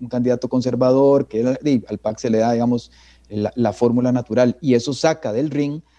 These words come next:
también a las otras fuerzas políticas, y no hay que dejarlo de lado. Uno, en ajedrez, eh, se juegan dos jugadores, pero no se juegan solo la misma jugada, ¿verdad? Entonces, esto es como tener, digamos, eh, un, un ojo abierto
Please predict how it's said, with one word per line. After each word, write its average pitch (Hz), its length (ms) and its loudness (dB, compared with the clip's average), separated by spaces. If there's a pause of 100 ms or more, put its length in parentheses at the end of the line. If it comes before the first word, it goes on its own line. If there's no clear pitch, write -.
(140)
también 123 380 -2
a 135 60 0
las 120 160 -4
otras 120 220 -6
fuerzas 120 320 -6
políticas, 113 460 -6
y 104 60 -8
no 104 80 -6
hay 107 60 -6
que 123 280 -6
dejarlo 113 300 -4
de 110 100 0
lado. 117 280 0
Uno, 123 320 -2
en 117 200 -2
ajedrez, 110 560 -4 (400)
eh, 110 200 -6
se - 160 -4
juegan 120 560 0
dos 127 140 0
jugadores, 127 600 2 (260)
pero 117 260 -4
no 117 140 -2
se 123 80 -6
juegan 127 340 -2
solo 127 280 -4
la 127 60 0
misma 131 200 -2
jugada, 123 340 0
¿verdad? 113 200 -4
Entonces, 120 420 -4
esto 127 240 -6
es 131 80 -8
como 139 200 -6
tener, 123 360 -2
digamos, 131 580 -2 (360)
eh, 107 420 0
un, 127 480 4
un 135 260 4
ojo 135 160 2
abierto 143 520 2